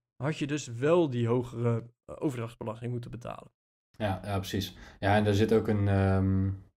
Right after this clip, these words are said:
Speaker 2: nou, ik weet niet of dat destijds ook het geval was. Toen ik het kocht was dat nog niet het geval volgens mij.
Speaker 1: Nee,
Speaker 2: Maar
Speaker 1: toen,
Speaker 2: wa-,
Speaker 1: nee,
Speaker 2: toen
Speaker 1: klopt.
Speaker 2: waren alle overdrachtsbelastingen gelijk, eh, meen ik.
Speaker 1: Klopt.
Speaker 2: Eh, het is gewoon drie procent vlaktax, dacht ik.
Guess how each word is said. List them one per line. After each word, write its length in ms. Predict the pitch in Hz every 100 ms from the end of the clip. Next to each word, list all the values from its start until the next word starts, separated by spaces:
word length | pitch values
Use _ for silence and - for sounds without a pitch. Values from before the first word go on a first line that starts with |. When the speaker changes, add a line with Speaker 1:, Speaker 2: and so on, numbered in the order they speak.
| _ _ _
Speaker 2:
nou, 160 | 92 101
ik 80 |
weet 100 | 107
niet 80 | 120
of 40 | 101
dat 120 | 95
destijds 320 | 110 104 104
ook 140 | - 104
het 100 | -
geval 260 | 87 98
was. 180 | 82 80
Toen 140 | - 104
ik 80 |
het 100 | 104
kocht 200 | - 123
was 120 | - 107
dat 120 | 95
nog 100 | 98
niet 120 | 104
het 100 | 104
geval 220 | - 95
volgens 240 | 90 80 -
mij. 160 | 78 - _ _ _ _ -
Speaker 1:
Nee, 160 | 147 175
Speaker 2:
Maar 60 | 190
Speaker 1:
toen, 180 | 196 160
Speaker 2:
wa-, 60 | -
Speaker 1:
nee, 180 | 143
Speaker 2:
toen 100 | 139
Speaker 1:
klopt. 160 | 104 127
Speaker 2:
waren 300 | 107 107 104
alle 240 | 113 113
overdrachtsbelastingen 1040 | 110 117 110 98 107 110 110 107 107 107 95
gelijk, 300 | 95 98 92
eh, 220 | 85 87
meen 280 | 90 87 82
ik. 220 | 80 - _ _
Speaker 1:
Klopt. 220 | 127 123 _ _ _ _ 107
Speaker 2:
Eh, 80 |
het 100 | 95
is 100 | 87
gewoon 160 | - 95
drie 160 | 92 98
procent 320 | - 95 90
vlaktax, 600 | 95 90 87 76 - -
dacht 220 | - -
ik. 100 | -